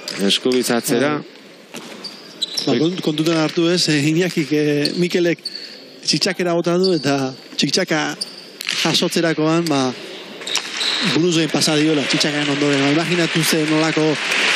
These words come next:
Speaker 2: indarra eta podera daukan, eh, Iñakik hori kapaz egiteko, nik uste dut, eh, oain, jo, profesional mailan, ba, bera dela bakarra hori egiteko gai dena eta, eta hori, ba, horrek erraztasun handiak ematen dizkio banakako, bat,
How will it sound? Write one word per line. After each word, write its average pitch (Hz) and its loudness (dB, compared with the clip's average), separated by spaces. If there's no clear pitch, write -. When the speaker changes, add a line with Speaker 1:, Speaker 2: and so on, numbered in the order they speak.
Speaker 2:
indarra 160 2
eta 147 0
podera 160 2
daukan, 156 2
eh, 143 4
Iñakik 156 2
hori 151 2
kapaz 160 -2
egiteko, 156 2
nik 151 2
uste 147 2
dut, 139 -4
eh, 131 2
oain, 143 0
jo, 147 2
profesional 143 2
mailan, 143 2
ba, 135 2
bera 131 0
dela 123 0
bakarra 127 2
hori 127 4
egiteko 127 0
gai 127 4
dena 131 2
eta, 120 0
eta 123 0
hori, 120 2
ba, 123 2
horrek 120 2
erraztasun 135 2
handiak 135 2
ematen 131 2
dizkio 127 0
banakako, 123 2
bat, 123 0